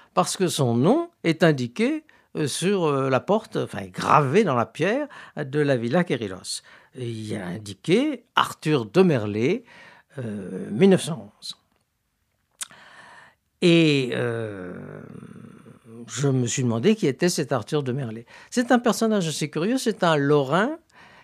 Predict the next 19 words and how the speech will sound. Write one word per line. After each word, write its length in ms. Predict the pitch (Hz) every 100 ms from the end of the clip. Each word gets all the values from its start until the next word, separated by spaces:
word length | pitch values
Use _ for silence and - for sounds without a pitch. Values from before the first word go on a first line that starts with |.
| _
mais 220 | 185 214
qui 180 | 220 233
n'a 140 | 226 214
pas 260 | - 180
eu 320 | 202 240 254 -
un 200 | 180 180
grand 360 | 165 156 175 180
nom 320 | 196 226 233
dans, 480 | 165 170 180 180 170
euh, 640 | 170 156 151 147 143 143 143
l'architecture. 880 | 147 - 147 147 135 - 135 104 98 - - _
Il 240 | 185 196
a 60 | 208
été 260 | 202 196 175
surtout 680 | - 190 - 254 269 240 180
le 560 | 165 170 180 208 226
conseiller 720 | 226 190 180 180 180 220 185
et 40 | 185
l'expert 880 | 180 175 - - 185 190 208 226